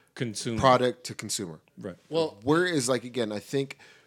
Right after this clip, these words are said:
Speaker 1: Like
Speaker 2: with
Speaker 1: the
Speaker 2: the
Speaker 1: concerts, the
Speaker 3: I got a crazy,
Speaker 1: food,
Speaker 3: I got a
Speaker 1: the
Speaker 3: crazy one for you, though.
Speaker 2: That's another thing. It's,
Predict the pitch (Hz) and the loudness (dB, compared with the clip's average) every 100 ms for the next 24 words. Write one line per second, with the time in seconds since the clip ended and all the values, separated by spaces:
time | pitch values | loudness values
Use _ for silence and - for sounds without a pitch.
0 | _ 120 117 120 - 143 139 127 - 104 | _ 0 0 0 -4 -2 -4 -4 -4 -6
1 | 90 - - 92 147 190 185 143 143 135 | -6 -10 -12 -10 -6 -2 -2 0 0 0
2 | 120 107 151 170 143 - 156 143 135 131 | 0 -2 -4 -4 -6 -8 -10 -10 -14 -18
3 | - 131 127 127 123 - 156 175 165 180 | -16 -16 -14 -14 -14 -6 0 0 0 -2
4 | 135 120 117 104 | 0 0 0 -2